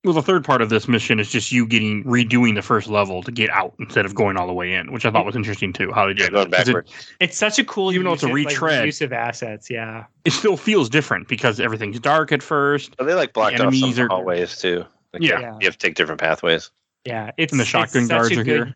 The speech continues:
Speaker 3: yeah, it's such a good reuse of assets where it's just like, yeah, you're trying to escape back out the way you came.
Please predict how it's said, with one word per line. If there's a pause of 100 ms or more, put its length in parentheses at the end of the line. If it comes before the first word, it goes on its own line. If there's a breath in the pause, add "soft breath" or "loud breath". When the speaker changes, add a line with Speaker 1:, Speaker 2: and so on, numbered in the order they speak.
Speaker 3:
yeah,
it's
such
a
good
reuse
of
assets
where
it's
just
like,
yeah,
you're
trying
to
escape
back
out
the
way
you
came.